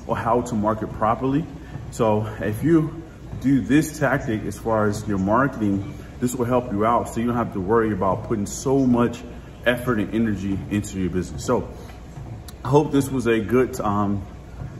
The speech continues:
a good, um, tip for you guys. Again, my name is Terrence. I really appreciate you guys checking out these videos. And, um, if you click below, there is gonna be, um, ways for you guys to get in contact with us.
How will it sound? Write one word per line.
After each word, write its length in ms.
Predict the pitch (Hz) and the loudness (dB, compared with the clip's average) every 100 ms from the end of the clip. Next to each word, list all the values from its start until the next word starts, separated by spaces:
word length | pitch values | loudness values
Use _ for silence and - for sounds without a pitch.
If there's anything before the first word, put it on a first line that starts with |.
| - - - | -16 -16 -8
a 80 | - | -4
good, 500 | 107 120 113 104 - - - | 0 4 4 2 -2 -10 -2
um, 220 | 104 98 | -2 0
tip 240 | - 113 | 0 0
for 100 | 143 | 2
you 120 | 135 | 2
guys. 500 | 120 120 117 117 117 - - - - - - | 4 4 4 2 0 -8 -12 -14 -16 -16 -8
Again, 260 | 107 110 117 | -2 2 4
my 100 | 123 | 6
name 140 | 117 | 4
is 180 | 101 - | 2 2
Terrence. 320 | 127 120 110 | 4 4 4
I 40 | |
really 180 | 107 120 | 2 2
appreciate 380 | 110 135 123 120 | 2 -2 -2 -4
you 80 | - | 0
guys 260 | 117 104 | 0 0
checking 160 | 113 113 | -2 -2
out 160 | 92 92 | -2 -4
these 140 | 92 | -4
videos. 580 | 127 143 139 131 127 - - - - - - - - | 0 4 4 4 2 -4 -12 -16 -16 -14 -12 -10 -2
And, 380 | 117 117 113 110 | 2 4 4 4
um, 480 | 117 110 107 107 - - - - - - - - | 4 4 2 0 -4 -10 -10 -12 -12 -14 -10 -6
if 200 | - - | -4 -4
you 80 | |
click 340 | 120 - 165 175 | -4 2 4 4
below, 440 | 170 147 135 139 - - | 6 6 6 2 -6 -2
there 200 | 127 123 | 4 4
is 220 | 113 131 123 | 6 2 2
gonna 240 | 131 123 | 2 2
be, 360 | 113 120 120 117 - - - | 4 4 2 0 -6 -12 -4
um, 120 | 110 110 | 0 4
ways 200 | 131 - | 4 4
for 80 | |
you 160 | 123 120 | 2 4
guys 220 | 120 113 | 4 4
to 80 | 104 | 0
get 100 | 104 | -2
in 80 | 95 | -2
contact 460 | - 127 127 127 | 2 2 2 0
with 160 | 120 123 | 0 0
us. 240 | 123 - | 0 -2